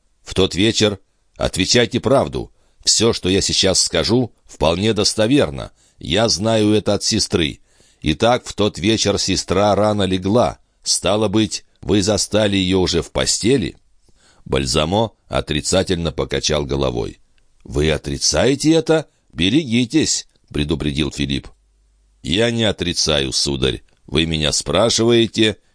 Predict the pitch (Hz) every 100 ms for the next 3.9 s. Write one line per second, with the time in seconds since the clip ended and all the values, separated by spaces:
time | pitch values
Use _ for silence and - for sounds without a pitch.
0 | _ - 73 80 76 69 80 - 73 55
1 | - _ _ _ _ _ _ 57 80 110
2 | 131 110 127 87 104 113 95 82 76 87
3 | 117 120 - 107 127 - 123 127